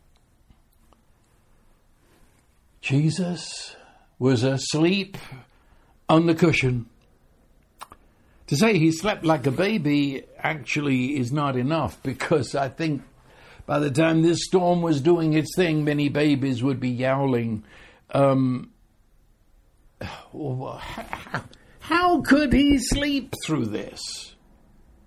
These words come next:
He could do so because he had a totally different understanding of what is happening. You see,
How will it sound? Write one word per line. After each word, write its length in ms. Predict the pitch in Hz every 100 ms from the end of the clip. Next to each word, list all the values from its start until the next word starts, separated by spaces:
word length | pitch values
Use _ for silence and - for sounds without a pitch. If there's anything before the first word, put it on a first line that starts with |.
| _ _ - _ - - _ - _ - - -
He 340 | 120 135 165
could 380 | 139 160 160 135
do 220 | 165 247
so 560 | 214 - 104 - 135 139 - - _ _ _ - - -
because 460 | 147 - 190 170
he 140 | 180 160
had 260 | 156 170
a 320 | 165 156 151 - -
totally 640 | - 247 277 190 175 165 160
different 880 | 123 127 262 - - 202 202 180 - -
understanding 1700 | 185 208 196 190 165 160 - - - 269 262 262 165 120 110 120 151
of 220 | 151 147
what 260 | 151 156 156
is 160 | 156
happening. 640 | 165 190 190 139 110 82 80 _ _ _ _ _ - - _ _ _ _ _ - _ _ _ _ _ _ _ _ _
You 100 | 143
see, 380 | 131 185 160 151